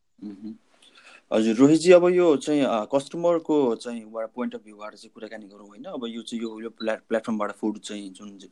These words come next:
अ, डेलिभर हुन्छ, होइन, कस्टमरको लागि, अब यो चाहिँ फुड चाहिँ is health wise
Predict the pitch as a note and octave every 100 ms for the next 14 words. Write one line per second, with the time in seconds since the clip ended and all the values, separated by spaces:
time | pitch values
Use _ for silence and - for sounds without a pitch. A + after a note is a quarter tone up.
0 | _ _ _ - G2+ F#2+ G#2+ G#2 G#2 G2+
1 | G#2 F#2+ G#2 F2 A2 A#2 - G#2+ - G2
2 | F#2+ G2 G#2+ G#2 G#2 A2 - G#2+ G#2 -
3 | A2 A2 G#2+ G#2 G2 G2 G#2+ - G#2 G#2+
4 | B2+